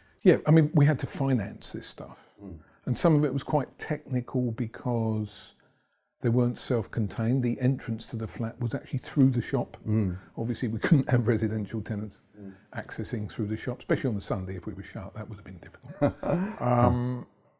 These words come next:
Speaker 1: so there was a bit of redesign going on. And I didn't know anything, Peter. I
Speaker 2: Mm.
Speaker 1: didn't really know what I was doing. We went through planning. We had to go through that. We went through building regs. We did all of that stuff. Uh, no permitted development at that point.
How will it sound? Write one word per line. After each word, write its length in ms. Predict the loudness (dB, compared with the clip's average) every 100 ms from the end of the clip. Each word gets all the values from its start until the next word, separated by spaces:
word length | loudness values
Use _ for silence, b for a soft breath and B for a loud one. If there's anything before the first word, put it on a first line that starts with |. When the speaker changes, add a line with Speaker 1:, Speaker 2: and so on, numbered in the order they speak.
| _ -8
Speaker 1:
so 380 | 4 8 8 8
there 140 | 6
was 80 | 4
a 40 |
bit 100 | 4
of 80 | 6
redesign 640 | 6 6 4 2 2 0
going 240 | 0 0 -2
on. 100 | 0
And 100 | 0
I 80 | 2
didn't 220 | 0 2
know 140 | 0
anything, 400 | 2 0 -2 -4
Peter. 360 | -2 -2 -2 -4
I 60 | -4
Speaker 2:
Mm. 160 | -4
Speaker 1:
didn't 200 | -2 -2
really 160 | 0 0
know 140 | 2
what 120 | 0
I 40 | 0
was 120 | -2
doing. 500 | 0 0 0 -2 -4 b b b b 4
We 100 | 6
went 160 | 6
through 140 | 2 -2
planning. 520 | 0 0 2 0 -2 _ -6
We 80 |
had 100 | -6
to 60 | -2
go 120 | -2
through 180 | -2 -4
that. 280 | -2 -2 -2
We 80 | -6
went 180 | -6
through 160 | -6 -6
building 460 | 0 2 2 0 -2
regs. 440 | -2 -4 -6 -12 b b b
We 60 | -4
did 60 |
all 320 | 0 2 4 4
of 80 |
that 180 | 2 0
stuff. 560 | -6 -6 -4 -6 -14 -20 b b b -8
Uh, 300 | -4 -2 -2
no 180 | -2
permitted 480 | -2 -2 -4 -2 -4
development 560 | -4 -4 -4 -6 -8 -8
at 80 | -10
that 260 | -12 _
point. 540 | -14 -10 -8 -10 _